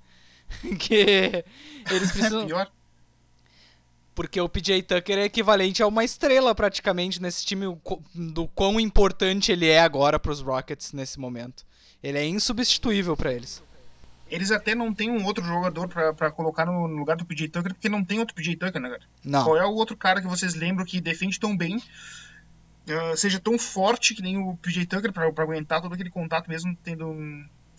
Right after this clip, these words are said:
Speaker 2: ah, desvantagem de tamanho, assim, e ainda por cima seja bom arremessador, né? <laughs> Principalmente do, do canto da quadra. Então, esse jogador, assim, eu não, não vejo ninguém que, não lembro de ninguém de cabeça, assim. E mesmo se lembrar, deve ser,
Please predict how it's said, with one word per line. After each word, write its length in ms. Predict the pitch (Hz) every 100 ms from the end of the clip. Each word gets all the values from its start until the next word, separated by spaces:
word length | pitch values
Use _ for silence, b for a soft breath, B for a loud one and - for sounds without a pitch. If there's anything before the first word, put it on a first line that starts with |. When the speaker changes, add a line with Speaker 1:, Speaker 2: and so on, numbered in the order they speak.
| -
Speaker 2:
ah, 180 | 143 139
desvantagem 480 | - 156 156 160
de 80 | 165
tamanho, 380 | 165 160 156 185
assim, 260 | 170 170 220 - b b b b b _ _
e 600 | - 190 220 233 240 240 233
ainda 240 | 220 226
por 120 | 226
cima 180 | 214 233
seja 160 | 226 226
bom 120 | 214
arremessador, 540 | 214 214 226 190 190
né? 180 | 170 147 -
<laughs> 120 | -
Principalmente 380 | 175 170 190 190
do, 480 | 175 175 175 170 165 165 _ _ _
do 120 | 156
canto 220 | 151 170
da 120 | - 160
quadra. 300 | 156 147 120
Então, 500 | 127 131 143 147 151 - _ _ _ - -
esse 180 | 127 143
jogador, 360 | 143 143 139 151
assim, 200 | 156 160
eu 80 | 151
não, 180 | 127
não 380 | 135 139 151 165
vejo 260 | 156 185 170
ninguém 380 | 139 131 147 131
que, 200 | - - - _ _ _ _ _ -
não 160 | 135 143
lembro 240 | 165 151
de 120 | 135
ninguém 160 | 143 143
de 80 | -
cabeça, 320 | 127 135 131
assim. 200 | - 127 _ _
E 60 | 135
mesmo 260 | 151 175
se 160 | 180 180
lembrar, 300 | 170 151 143
deve 160 | 175
ser, 120 | -